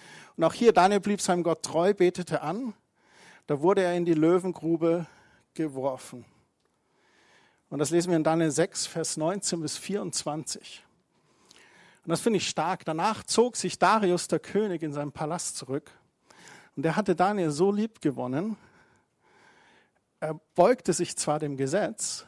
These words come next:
aber es heißt dann, er fastete die ganze Nacht, verzichtete auf jede Unterhaltung und konnte nicht schlafen. Ich glaube, das war die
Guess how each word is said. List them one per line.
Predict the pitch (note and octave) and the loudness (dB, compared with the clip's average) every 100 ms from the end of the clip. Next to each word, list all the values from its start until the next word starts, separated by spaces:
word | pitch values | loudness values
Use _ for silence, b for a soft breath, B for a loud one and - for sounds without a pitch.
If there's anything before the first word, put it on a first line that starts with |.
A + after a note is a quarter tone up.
| _ | _
aber | D3+ D3+ | -6 -4
es | - | -4
heißt | E3 D3+ - | -6 -4 -2
dann, | G3+ E3+ | -2 -2
er | D#3 C3 | -4 -8
fastete | - G#3+ - - F3 F3+ | 0 0 0 0 0 0
die | D#3+ | 0
ganze | D3+ D#3+ - D#3+ | 0 -2 -2 -2
Nacht, | F3+ - - b b b b _ | -2 -6 -14 b b b b _
verzichtete | - - G#3+ - F3+ E3 D3+ | -10 -6 -6 -2 0 0 -2
auf | - | -2
jede | D3+ F3+ | -2 0
Unterhaltung | E3+ D3 C3+ C#3+ D#3 - E3 | -2 -4 -6 -6 -6 -6 -8
und | C#3 | -10
konnte | - D3+ C#3+ D3+ | -8 -8 -6 -8
nicht | B2+ - | -10 -12
schlafen. | - C#3 C#3 - B2 _ _ b b b b b b b b b _ | -12 -12 -12 -14 -20 _ _ b b b b b b b b b _
Ich | |
glaube, | - F3 | -4 -4
das | D3 | -2
war | D3+ C#3+ | -2 -2
die | C#3+ C#3 C#3 | -2 -4 -6